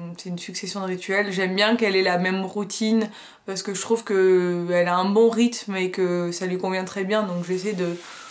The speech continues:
de continuer ce petit rythme-là. Euh, le petit rituel que j'aime bien, c'est, euh, le week-end, euh, je me lève, euh, quand elle se réveille, donc vers huit heures du matin,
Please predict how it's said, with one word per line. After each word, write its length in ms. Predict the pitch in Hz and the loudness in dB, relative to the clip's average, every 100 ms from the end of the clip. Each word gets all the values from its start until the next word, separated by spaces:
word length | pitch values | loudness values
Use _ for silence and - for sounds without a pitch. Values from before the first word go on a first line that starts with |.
| - | -8
de 80 | 214 | -2
continuer 500 | 220 226 226 233 220 | 2 2 2 2 2
ce 140 | 220 214 | 2 0
petit 220 | - 214 | -4 -4
rythme-là. 800 | 196 208 - 196 190 214 285 330 - - - _ _ _ _ _ _ - - - - _ 202 | -4 -6 -4 -4 2 4 4 0 -10 -20 -20 _ _ _ _ _ _ -20 -20 -20 -20 _ -2
Euh, 420 | 190 190 190 196 | 2 6 6 6
le 100 | 208 | 2
petit 180 | 220 277 | 2 2
rituel 320 | 269 262 262 | 2 2 2
que 140 | 247 220 | 4 6
j'aime 280 | 214 208 | 6 4
bien, 300 | 208 233 262 | 4 4 4
c'est, 420 | 254 - 233 247 247 - - - | 2 2 4 2 0 -16 -20 -4
euh, 400 | 190 185 185 180 | 0 2 2 2
le 100 | 190 | 4
week-end, 600 | 240 220 180 214 208 233 226 220 - 190 | 4 4 0 2 4 6 6 4 0 -2
euh, 320 | 185 185 185 | -2 0 2
je 100 | 214 | 2
me 220 | 220 202 | 4 4
lève, 520 | 190 196 196 180 175 - | 2 2 0 -2 -6 -6
euh, 400 | 180 170 170 165 160 - - _ _ - | -6 -6 -8 -12 -14 -18 -20 _ _ -6
quand 100 | 202 | -2
elle 120 | 196 | 0
se 80 | 180 | -2
réveille, 320 | 190 180 190 185 | -2 0 0 0
donc 180 | 170 | -2
vers 160 | 170 175 | -4 -2
huit 260 | 180 180 190 | -2 -2 -2
heures 120 | 190 | -2
du 120 | 180 | -2
matin, 500 | 175 170 208 214 240 | -4 -2 2 4 4